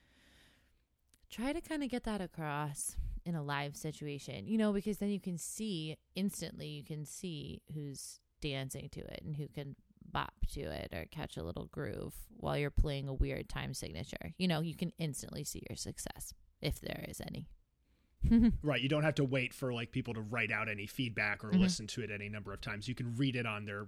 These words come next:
Speaker 2: their faces and their bodies, how
Speaker 1: Mm-hmm.
Speaker 2: people are responding to the
Speaker 1: Mm-hmm.
Speaker 2: music.
Speaker 1: And some people will feel it inside their brains and won't dance to it. So I guess there's not, I can't account for those people, but there are some you can see it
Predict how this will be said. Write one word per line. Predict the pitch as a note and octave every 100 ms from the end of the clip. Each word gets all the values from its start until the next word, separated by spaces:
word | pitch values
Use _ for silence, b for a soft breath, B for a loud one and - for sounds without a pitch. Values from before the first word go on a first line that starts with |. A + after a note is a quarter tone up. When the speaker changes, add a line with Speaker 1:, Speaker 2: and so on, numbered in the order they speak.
| C3
Speaker 2:
their | B2
faces | G#2 C#3 B2+ C3 B2
and | G#2+
their | G#2
bodies, | G2+ A2+ A2 G2+
how | D#3+
Speaker 1:
Mm-hmm. | D#3
Speaker 2:
people | D#3 D3
are | G2+
responding | F#2+ - G2+ F#2+ E3
to | E3
the |
Speaker 1:
Mm-hmm. | D#3
Speaker 2:
music. | D3+ - - - - -
Speaker 1:
And | F#3+
some | F3+
people | A#4 C#5+ C5+
will | D#4 F#3+ G#3
feel | - G#3
it | G#3
inside | F3+ F3 F3 E3
their | D#3 D3
brains | D3+ F3 F3+ D3+ D3
and | D3 C#3+ C#3
won't | C#3+ F3 -
dance | - - - -
to | A#2+
it. | B2 -
So | - A#2+ D3+ B B B -
I | -
guess | D3 -
there's | - -
not, | D#3+ - - - b b b _ -
I |
can't | F3 D#3 -
account | - D#3+ D3+
for | D3
those | C#3 C3 -
people, | E3+ F#3+ G3 G3
but | - C#3
there | C#3
are | C3 C3
some | - - - - E3 - _ _ _ _ _
you | D#3 D3
can | D3 C3+
see | - E2
it | -